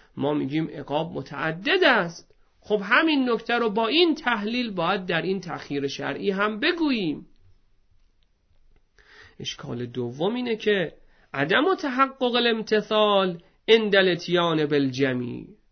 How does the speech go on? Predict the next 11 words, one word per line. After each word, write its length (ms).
اگر 380
همه 500
رو 580
با 340
هم 320
آورد، 680
عرض 280
می‌کنیم 480
دفعتاً 840
واحده 500
آورد، 760